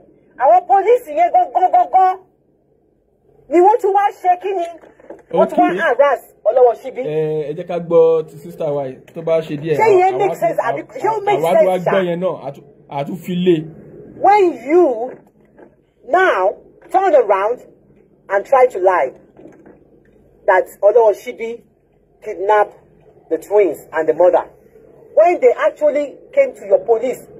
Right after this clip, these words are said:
Speaker 1: to seek for help. Ṣé ẹ fẹ́ máa purọ́ pé kò tó pé kò sí data, kò sí nǹkan kan báyìí? Ẹ fẹ́ máa purọ́? Àbí ẹ fẹ́ kí àwa fúnra wa as a Nigerian citizen, come and see, come and see the police station, see.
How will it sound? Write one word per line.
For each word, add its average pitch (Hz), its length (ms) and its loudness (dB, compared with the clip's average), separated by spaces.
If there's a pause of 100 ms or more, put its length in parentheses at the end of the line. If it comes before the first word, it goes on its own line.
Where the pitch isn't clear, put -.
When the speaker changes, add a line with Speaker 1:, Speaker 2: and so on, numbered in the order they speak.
(220)
Speaker 1:
to 202 100 -14
seek - 300 -6
for - 220 4
help. 233 320 2 (1800)
Ṣé - 200 0 (140)
ẹ 349 80 2
fẹ́ 392 120 0
máa 359 140 0
purọ́ 370 380 0
pé 370 180 0
kò 302 180 -6
tó 339 120 -2
pé 370 100 -2
kò 320 160 -2
sí - 220 -16
data, 294 360 -2 (600)
kò - 120 0
sí - 200 -2
nǹkan 233 220 2
kan - 140 2
báyìí? 285 240 0 (380)
Ẹ - 60 -2
fẹ́ 262 80 4
máa 226 120 -2
purọ́? 240 320 2 (1500)
Àbí 277 280 0
ẹ 339 60 2
fẹ́ 381 160 0
kí - 80 2
àwa 311 180 2
fúnra 294 320 -2
wa 269 160 0 (680)
as 240 220 -2
a 247 80 4
Nigerian 302 560 -2
citizen, 208 480 -10 (600)
come - 140 0
and 269 180 4
see, 349 140 -2
come - 180 0
and 285 140 4
see 349 80 -4
the 311 60 -10
police 302 220 0
station, 226 340 -2
see. 262 180 -8